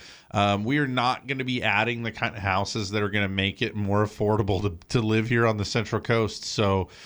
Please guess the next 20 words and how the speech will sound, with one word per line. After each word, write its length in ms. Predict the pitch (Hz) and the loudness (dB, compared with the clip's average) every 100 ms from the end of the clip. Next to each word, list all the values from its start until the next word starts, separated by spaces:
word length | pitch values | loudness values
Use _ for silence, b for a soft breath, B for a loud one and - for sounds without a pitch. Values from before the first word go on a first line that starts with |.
| B B - | B B -2
um, 420 | 101 95 92 95 | 2 2 0 0
with 220 | 107 107 - | 0 0 -2
these 260 | 127 123 | -2 -2
interest 440 | 127 127 131 - 131 | -4 -2 -4 -2 -2
rates 320 | 123 127 - | -2 -2 -2
and 100 | 107 | 0
home 240 | 117 120 | 0 0
values, 420 | 117 113 110 101 | 2 2 2 0
it's 200 | 110 101 | -2 -2
really 300 | 117 131 185 | 2 2 2
never 340 | 139 107 117 131 | 2 2 2 0
gonna 220 | 123 117 | 0 0
be 180 | 113 117 | 0 0
more 220 | 107 107 | 2 2
approachable 720 | 104 107 113 - 101 95 92 | 2 2 2 0 -2 0 0
than 140 | 95 | 0
it 120 | 92 95 | 0 0
is 200 | 104 98 | 0 0
right 220 | 92 92 | 0 0
now. 380 | 98 101 87 | 0 0 -2